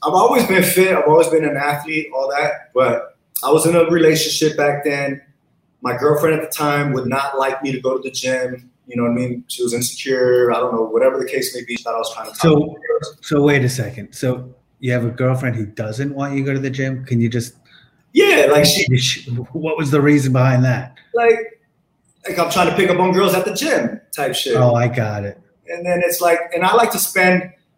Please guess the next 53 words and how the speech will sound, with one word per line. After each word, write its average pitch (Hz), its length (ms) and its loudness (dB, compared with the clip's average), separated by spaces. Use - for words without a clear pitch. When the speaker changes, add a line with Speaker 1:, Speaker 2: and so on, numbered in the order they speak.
Speaker 1:
I 175 80 0
don't 208 120 0
like 196 180 2
to 202 60 -2
have 175 120 2
a 160 60 2
limit. 151 440 -2
I'm 175 120 -8
not 185 160 -6
just 180 200 -4
at 151 140 -4
the 147 80 -10
gym 147 240 -4
for 131 180 -6
an 117 60 -6
hour. 104 220 -6
I - 60 -12
could - 100 -12
be 170 80 0
at 165 80 -2
the - 40 -12
gym 156 220 0
for 151 140 -8
two 202 240 0
hours, - 460 0
three 214 140 2
hours, - 360 2
'cause 151 120 -2
I, 170 200 2
I 175 160 0
work 175 320 0
out, 175 200 6
I'll 160 140 2
play 156 120 2
some 151 160 -6
basketball, 156 680 2
run - 100 -6
some - 200 -14
full 135 160 -10
courts. 147 720 -2
The 135 100 -4
girlfriend, 143 480 2
of 123 120 -4
course, - 760 0
thinking 139 300 -4
other 151 260 0
things, - 540 -10
you 113 60 -12
know 113 120 -12
what 107 80 -14
I - 20 -12
mean? 123 220 -10
Speaker 2:
Right. 120 580 0